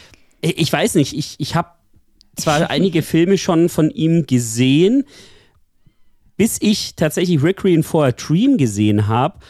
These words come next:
Speaker 1: hab ich mir gedacht, da hab ich immer ein bisschen so gezweifelt, so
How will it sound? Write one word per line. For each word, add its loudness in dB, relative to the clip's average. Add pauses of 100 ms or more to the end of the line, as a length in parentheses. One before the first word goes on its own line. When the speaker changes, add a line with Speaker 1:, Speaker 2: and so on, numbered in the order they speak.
Speaker 1:
hab -6
ich 2
mir 2
gedacht, -4
da -6
hab 2
ich 0
immer 2
ein 2
bisschen 0
so 0 (180)
gezweifelt, -2
so -2